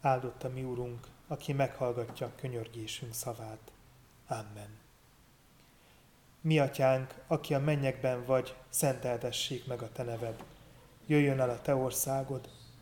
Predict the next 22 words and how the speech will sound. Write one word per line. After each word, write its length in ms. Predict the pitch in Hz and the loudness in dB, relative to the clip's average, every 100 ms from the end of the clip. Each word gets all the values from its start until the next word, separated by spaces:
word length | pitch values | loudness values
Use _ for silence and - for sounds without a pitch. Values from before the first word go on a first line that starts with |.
| - - | -20 -6
legyen 320 | 143 139 131 | 0 2 2
meg 180 | 135 135 | 2 0
a 120 | 131 | 0
te 140 | - 139 | 4 4
akaratod, 680 | 127 - 127 113 131 127 - - - - - | 4 0 -6 -4 -6 -6 -10 -20 -20 -20 -6
amint 340 | 156 139 139 - | -2 0 0 0
a 60 | |
mennyben, 580 | 135 143 127 131 127 147 | 2 2 2 0 0 -4
úgy 180 | 143 127 | -4 -4
a 60 | 117 | -6
földön 460 | - 120 113 110 | -6 -6 -6 -8
is. 340 | 107 - - - - - - - - - - | -10 -10 -10 -14 -20 -20 -20 -20 -20 -10 2
Mindennapi 560 | 165 160 139 135 147 | 4 6 4 4 0
kenyerünket 760 | 147 151 139 131 127 - 127 - | 2 4 4 0 -2 0 0 2
add 160 | 165 135 | 2 2
meg 200 | 123 123 | 0 -2
nékünk 520 | 120 113 123 113 117 | -6 -8 -8 -10 -8
ma, 200 | 117 107 - - - - - - - | -8 -8 -14 -20 -20 -20 -20 -20 -10
és 140 | 135 - | -8 0
bocsáss 540 | 151 147 131 123 - | 2 4 2 2 -2
meg 220 | 135 120 | -4 -4
vétkeinket 960 | - 143 139 - 131 127 - 131 120 | 0 0 0 -4 -4 -4 -6 -6 -6